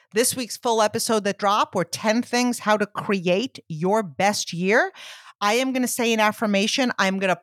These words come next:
pause, leaving you time to say that affirmation out loud with feeling. This is my year. I am ready.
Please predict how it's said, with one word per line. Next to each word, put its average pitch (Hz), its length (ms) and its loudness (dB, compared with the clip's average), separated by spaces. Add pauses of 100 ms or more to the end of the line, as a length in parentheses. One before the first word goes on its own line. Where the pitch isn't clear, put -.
pause, 233 520 0
leaving 190 300 0
you 202 260 2
time 165 380 0
to 165 120 -8
say 214 340 0
that 240 160 2
affirmation 202 600 -4 (120)
out 190 280 0 (220)
loud 185 500 2 (200)
with - 280 0 (240)
feeling. 185 520 2 (1200)
This 277 280 0
is 202 200 0
my 196 400 0
year. 170 600 -2 (3000)
I 226 160 2
am 190 400 -2
ready. 180 480 0